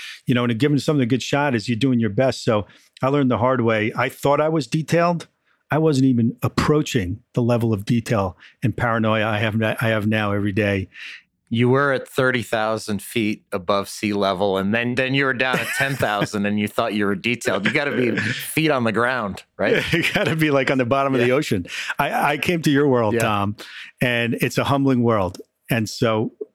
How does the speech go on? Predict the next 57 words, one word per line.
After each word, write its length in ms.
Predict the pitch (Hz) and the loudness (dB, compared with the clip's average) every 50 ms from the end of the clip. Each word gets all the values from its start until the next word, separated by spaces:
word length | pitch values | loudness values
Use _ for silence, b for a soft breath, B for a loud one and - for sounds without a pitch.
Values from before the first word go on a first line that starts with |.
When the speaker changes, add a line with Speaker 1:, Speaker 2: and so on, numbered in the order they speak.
| _ - | _ -2
Speaker 1:
you 140 | 180 143 | 0 2
know, 240 | 113 113 107 107 120 | 2 2 2 0 0
it's, 160 | - - - | -2 -2 -2
private 280 | - - 147 147 151 156 | 0 0 2 2 2 2
equity 200 | 160 147 156 135 | 2 2 0 -2
is 100 | 107 - | -2 -2
great, 260 | - 131 135 131 107 | 0 0 0 0 2
by 120 | - 113 107 | 0 0 2
the 60 | 101 | 2
way. 140 | 101 104 110 | 2 2 2
That's 200 | 117 113 - - | 0 0 -4 -6
extremely 400 | 113 - - 131 117 110 113 107 | -10 -4 -2 0 2 2 2 0
detailed 340 | 101 117 107 - 113 104 | 0 0 0 0 0 0
and 100 | 98 98 | 2 0
difficult. 380 | 95 113 101 - 107 101 101 95 - | 0 0 0 0 0 0 -2 -2 -4
It's 40 | - | -4
just 220 | 117 107 - B B B B B B B B B | -4 -4 -6 B B B B B B B B B
when 80 | - 123 | 0 2
you're 120 | 117 117 | 2 4
running 200 | 117 127 123 127 | 4 2 2 2
your 140 | 117 117 117 | 2 2 2
own 100 | 113 104 | 0 0
business, 480 | 98 110 110 107 101 110 104 - - - b b b b b b _ _ _ _ _ _ _ _ | 0 0 0 2 0 -2 -2 -4 -8 -14 b b b b b b _ _ _ _ _ _ _ _
you 80 | - 117 | -2 0
know, 120 | 107 107 98 | 0 0 0
that's 200 | 120 127 - - | 0 0 0 0
what 40 | 147 | 0
I 40 | 131 | 2
learned, 260 | 123 127 123 113 107 | 2 2 2 2 0
the 160 | 110 107 107 - - | -2 -2 -4 -2 -2
level 240 | 127 127 117 120 | 0 0 0 0
of 100 | 117 101 | 0 0
detail. 500 | 95 127 131 123 - - 113 107 107 107 - - | 0 -2 -2 -2 0 0 2 2 2 0 0 0
And 80 | 131 | 0
also 240 | 156 208 196 - 196 | 0 0 0 0 0
to 80 | 160 135 | 0 2
be 300 | 110 - 127 123 120 - | 2 2 2 2 0 -2
just, 320 | - - 165 - - - | -2 -4 -4 -2 -2 -2
it, 120 | 160 151 - - | -2 -2 -2 -2
you 160 | 156 160 147 | -2 -2 -2
just 240 | 135 170 175 - - | 0 -2 -2 0 2
realize 460 | 156 160 156 147 135 123 - - - _ - | 2 4 4 4 2 0 -4 -10 -16 _ -6
ten, 240 | - 143 139 139 131 | -4 -2 -2 -2 -2
tenfold 640 | - - 143 143 139 - - - 117 104 107 104 101 | -2 -2 -2 -2 -2 -4 -2 0 0 2 0 0 0
how 140 | 104 113 110 | 0 0 0
important 380 | 110 107 - 131 123 123 123 | 0 -2 -2 -2 -2 0 -2
your 100 | 113 101 | -4 -4
team 320 | - - - 120 120 117 123 | -4 -4 -2 0 0 2 2
is 180 | 127 127 113 | 0 0 0
and 120 | 120 104 101 | 0 0 0
how 80 | 110 | 0
important 340 | 104 95 113 120 107 101 95 | -2 -2 -2 -2 -2 -2 -4
people 320 | - 131 120 - - 117 | -4 -4 -2 -2 0 0
are. 240 | 113 113 117 117 104 B B B B B _ _ _ _ _ _ _ _ _ _ _ _ _ - - | 2 2 2 0 -2 B B B B B _ _ _ _ _ _ _ _ _ _ _ _ _ -12 -4
You 140 | - 131 120 | -2 0 0
know, 160 | 117 110 107 | 2 0 0
it's, 180 | 110 107 - | -2 -4 -6